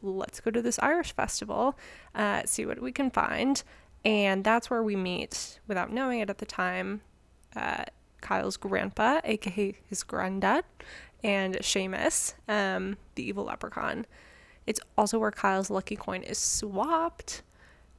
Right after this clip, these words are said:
um, and the bad luck begins there. So,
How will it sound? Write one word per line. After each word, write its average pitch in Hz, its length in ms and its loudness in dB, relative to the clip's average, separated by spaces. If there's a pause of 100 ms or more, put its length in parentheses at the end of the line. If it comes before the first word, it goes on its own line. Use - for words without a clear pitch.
um, 233 360 2 (100)
and 226 160 6
the 220 60 6
bad 190 180 6
luck - 240 -4
begins - 380 -4
there. - 240 -6 (1160)
So, 208 500 4